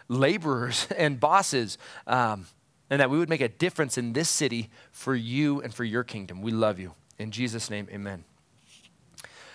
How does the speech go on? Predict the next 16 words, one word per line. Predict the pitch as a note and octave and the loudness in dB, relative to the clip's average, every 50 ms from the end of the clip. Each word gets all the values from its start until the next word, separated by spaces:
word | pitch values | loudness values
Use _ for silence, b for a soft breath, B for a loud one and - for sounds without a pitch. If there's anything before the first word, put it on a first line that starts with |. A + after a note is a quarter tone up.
| B B B | B B B
So | B - F3+ F3 | B 2 4 2
Google | D#3 A#2+ F#3 A#3 C#4 C#4 C#4+ B3 G3+ | 2 2 2 2 4 4 4 4 4
was | F#3+ F3 D#3 D#3+ | 4 4 4 6
asked, | D#3 E3 E3 D#3+ D3+ D3 - - - - | 6 8 8 8 8 6 4 0 -4 -2
"What | C3+ C#3+ F3+ G#3 A3+ | 2 6 6 8 8
are | A3 G#3 | 8 6
the | F3 D#3+ D3 | 6 4 0
top | - - - F#3 G#3 A3 A3 - - - - | -2 0 4 6 8 8 6 4 0 -8 -4
ten | - - F3+ E3+ E3+ E3 D#3+ D#3 E3 D#3+ D3 B B B B B B B B B _ _ - - | 2 4 6 8 8 8 8 6 2 -2 -6 B B B B B B B B B _ _ -16 -12
phrases | - - - G3 G3+ G#3 G#3+ F#3+ C3+ D#3+ D3+ C3+ | -8 0 4 6 6 6 6 4 2 2 2 2
or | D3+ C#3+ | 2 0
questions | - - - G3 G#3 G3 - - E3 D3+ A#2 | 0 4 6 6 6 6 2 -2 -4 0 2
that | D3 C#3+ - | 2 2 2
people | F3 E3+ D3 D#3+ A#2 | 2 2 2 4 6
ask | D3+ C#3 C3+ C3 - C3 | 6 6 6 4 0 -2
Google?" | B2+ D3 C#3+ C3 A#2+ F#2+ E2+ - | -2 -2 -2 0 -2 -4 -6 -8